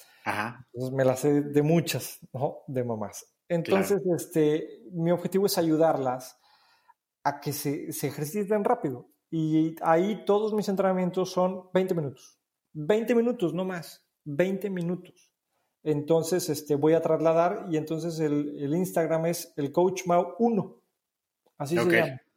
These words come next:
Speaker 1: Ok.
Speaker 2: El Coach,
Speaker 1: Ahí te
Speaker 2: el
Speaker 1: podemos
Speaker 2: Coach Mau
Speaker 1: encontrar.
Speaker 2: uno, ahí me van a encontrar en Instagram. No, Coach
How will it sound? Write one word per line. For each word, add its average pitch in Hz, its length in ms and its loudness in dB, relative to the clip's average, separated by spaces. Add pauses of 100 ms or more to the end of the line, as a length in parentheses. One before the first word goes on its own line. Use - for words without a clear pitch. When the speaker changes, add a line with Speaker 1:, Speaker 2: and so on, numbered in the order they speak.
(220)
Speaker 1:
Ok. 135 240 0
Speaker 2:
El 120 180 -2
Coach, 165 180 0
Speaker 1:
Ahí 135 200 2
te 139 80 2
Speaker 2:
el 135 60 0
Speaker 1:
podemos 120 280 2
Speaker 2:
Coach 180 80 4
Mau 180 100 2
Speaker 1:
encontrar. - 200 0
Speaker 2:
uno, 190 420 0
ahí 151 200 0
me 160 80 0
van 151 160 0
a 156 40 -4
encontrar 147 360 -4
en 156 100 -6
Instagram. 160 500 -6 (360)
No, - 360 -10
Coach 233 380 0